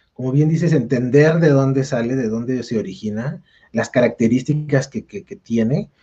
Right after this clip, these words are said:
Por ejemplo, ¿qué, qué otros elementos, Héctor, tú consideras que, que juegan en este papel de una persona resiliente? O sea, como,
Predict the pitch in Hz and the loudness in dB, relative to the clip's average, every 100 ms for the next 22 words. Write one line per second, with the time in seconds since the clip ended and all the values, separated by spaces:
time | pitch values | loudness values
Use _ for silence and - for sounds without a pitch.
0 | _ _ _ _ 160 156 190 196 - 151 | _ _ _ _ 4 4 6 6 4 -2
1 | - 202 - 226 226 254 262 202 143 135 | 0 0 4 6 6 4 2 2 2 2
2 | 160 175 170 185 208 - 170 165 190 214 | 2 0 0 -2 -2 -4 -6 0 0 0
3 | - _ 165 170 190 175 139 147 160 - | -4 _ -4 -2 -2 0 2 2 0 0
4 | 131 123 - 131 123 120 117 117 113 _ | -2 -2 -6 -6 -4 -4 -4 -6 -10 _
5 | _ _ _ 180 180 190 170 151 156 143 | _ _ _ 4 6 6 4 2 2 0
6 | 131 143 143 143 131 135 147 139 117 135 | 4 4 4 2 -2 0 0 -2 -6 -4
7 | 139 123 104 107 104 110 110 - - - | -4 -4 -8 -10 -8 -8 -8 -14 -20 -20
8 | _ _ _ _ _ _ _ _ _ _ | _ _ _ _ _ _ _ _ _ _
9 | _ _ _ _ _ _ _ _ _ _ | _ _ _ _ _ _ _ _ _ _
10 | _ _ _ _ _ _ _ - 139 117 | _ _ _ _ _ _ _ -4 0 0
11 | 123 113 107 | 0 0 -2